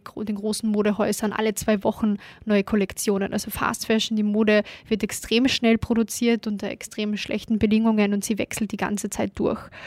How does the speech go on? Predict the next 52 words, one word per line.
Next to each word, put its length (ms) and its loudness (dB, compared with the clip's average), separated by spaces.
Und 440 2
diese 200 4
Mode 260 4
sollte 320 2
man 180 2
vermeiden, 500 4
indem 240 0
man 140 -2
eben 180 -2
auf 180 -6
nachhaltigere 680 2
Labels 440 -2
setzt 380 -4
oder 500 2
eben 200 0
Secondhand 680 0
kauft 500 -2
und 140 -2
das 140 -2
Gegenteil 400 0
von 160 -4
Fast 340 -4
Fashion 240 0
ist 120 -2
eben 120 0
die 80 -2
Slow 400 0
Fashion 540 2
oder 160 -2
dass 180 -4
man 120 -2
auch 80 -4
einfach 280 -2
schaut, 320 2
dass 140 -2
man 140 2
die 60 2
Sachen, 320 -2
die 60 2
man 200 -2
hat, 380 0
dass 120 -4
man 100 2
die 100 -2
gut 240 -4
wäscht, 520 4
dass 160 -2
man 140 -2
gut 180 -4
auf 100 -6
die 120 -4
aufpasst 640 0